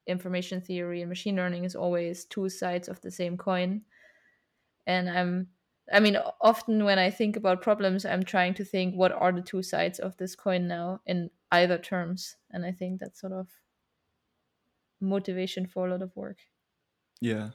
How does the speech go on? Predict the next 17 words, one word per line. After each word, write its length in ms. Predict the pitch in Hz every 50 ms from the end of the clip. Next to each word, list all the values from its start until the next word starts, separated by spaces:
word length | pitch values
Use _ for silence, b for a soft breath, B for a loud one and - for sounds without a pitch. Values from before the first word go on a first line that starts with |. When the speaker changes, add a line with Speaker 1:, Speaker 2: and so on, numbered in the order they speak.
| _ _ _ _
Speaker 2:
yeah. 240 | 113 113 110 113 117 - _ _ _ _ b b b b b b b b b b b b b b _
Did 140 | 120 120
you 120 | 123 135 143
ever 440 | 143 156 156 147 135 - - - _ _
read 360 | 127 120 123 127 127 123 120
through 420 | - - - - 123 120 117 117
this? 420 | 107 113 113 110 - - - - - _ _ _
There's 220 | - 117 117 113
this 140 | 113 110 -
other 340 | 120 117 117 113 110 107 - - -
famous 340 | - 110 107 107 107 -
textbook 600 | - - 107 104 - - - 110 107 107 - - _ _ _ _ _ _ _ _ _ _
by, 280 | 117 107 104 104 107
uh, 200 | 107 104 104 98
Cover 380 | - - 123 113 107 113 113 110
and 140 | 107 107 107
Thomas, 580 | 123 110 110 110 110 107 107 - - - -